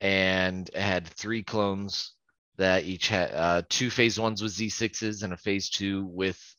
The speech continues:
the suppressive gun, the mortar. Uh, it's great. It's fun.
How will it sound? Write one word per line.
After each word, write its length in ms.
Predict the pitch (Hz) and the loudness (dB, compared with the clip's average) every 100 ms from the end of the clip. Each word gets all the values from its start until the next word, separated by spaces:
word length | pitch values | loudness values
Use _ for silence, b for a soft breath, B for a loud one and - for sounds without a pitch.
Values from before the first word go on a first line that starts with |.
| 90 | -12
the 160 | 87 87 | -6 -4
suppressive 540 | - - 90 - - | -4 -4 -4 -6 -6
gun, 200 | - 65 - - | -10 -10 -14 -14
the 80 | 92 | -8
mortar. 360 | 87 76 69 - _ b b b b b b b b _ _ _ _ _ _ _ _ | -6 -6 -8 -14 _ b b b b b b b b _ _ _ _ _ _ _ _
Uh, 420 | 107 117 117 117 60 | 6 10 10 10 6
it's 200 | 123 151 | -2 2
great. 260 | 170 185 - _ | 4 4 0 _
It's 80 | - | -6
fun. 320 | 151 151 151 | 2 2 2